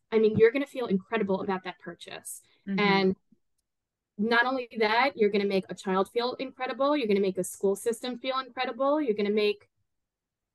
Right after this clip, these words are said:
Speaker 1: you're gonna change so many lives by just this one purchase, and not just mine, you know?
Speaker 2: Yeah.
Speaker 1: So I thought it was, I kinda went off the rails there, but I thought it was just very important to
Speaker 2: No, not at all. I
Speaker 1: drive
Speaker 2: love
Speaker 1: that,
Speaker 2: that.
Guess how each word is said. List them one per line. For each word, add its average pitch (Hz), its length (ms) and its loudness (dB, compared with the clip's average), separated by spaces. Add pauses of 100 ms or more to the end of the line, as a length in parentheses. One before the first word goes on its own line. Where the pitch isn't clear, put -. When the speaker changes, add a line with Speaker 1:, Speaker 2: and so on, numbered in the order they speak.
Speaker 1:
you're 240 120 -2
gonna 277 180 0
change 233 360 -2
so - 320 -2
many 240 200 2
lives 214 680 4 (580)
by 240 160 6
just 233 320 2
this 208 220 2
one 185 180 2
purchase, 160 480 -10 (160)
and 220 160 4
not 226 180 4
just 208 200 0
mine, - 280 -4 (280)
you 196 100 2
know? 185 260 0 (400)
Speaker 2:
Yeah. 185 480 4
Speaker 1:
So 208 140 4 (140)
I 220 60 4
thought 247 240 2
it 254 60 2
was, 233 260 4 (260)
I - 40 -20
kinda 226 180 4
went 214 140 4
off 196 140 2
the 196 100 2
rails 185 240 0
there, 170 160 -8
but 196 100 0
I 202 80 2
thought 254 200 0
it 240 60 6
was 220 120 6
just 214 160 0
very 214 240 4
important 196 440 0
to 190 260 4
Speaker 2:
No, 196 160 -4
not 180 220 -4
at 175 60 0
all. 190 160 6
I - 60 2
Speaker 1:
drive 214 300 8
Speaker 2:
love 233 220 8
Speaker 1:
that, 196 280 4
Speaker 2:
that. - 20 -10